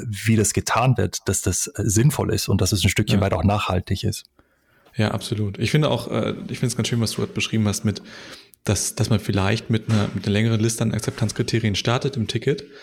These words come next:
Speaker 2: aber das kein Dauerzustand ist. Und,
Speaker 1: Mhm.
Speaker 2: ähm, ich finde es auch, wenn man es eigentlich in den, schafft, in den Zustand zu kommen, als Produktmanager zu sagen,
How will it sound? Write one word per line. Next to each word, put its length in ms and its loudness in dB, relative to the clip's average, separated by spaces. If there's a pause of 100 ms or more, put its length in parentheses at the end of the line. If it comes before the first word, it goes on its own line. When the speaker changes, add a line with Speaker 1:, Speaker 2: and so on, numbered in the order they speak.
(320)
Speaker 2:
aber 320 2
das 180 -2
kein 120 2
Dauerzustand 580 0
ist. 180 -4
Und, 200 0
Speaker 1:
Mhm. 140 6
Speaker 2:
ähm, 220 2
ich 100 -4
finde 180 0
es 60 -2
auch, 220 -4
wenn 200 0
man 80 2
es 100 -4
eigentlich 200 0
in 100 0
den, 200 -2
schafft, 260 -2
in 60 0
den 60 -2
Zustand 440 0
zu 120 -4
kommen, 180 0
als 120 -2
Produktmanager 600 -2
zu 140 -6
sagen, 300 0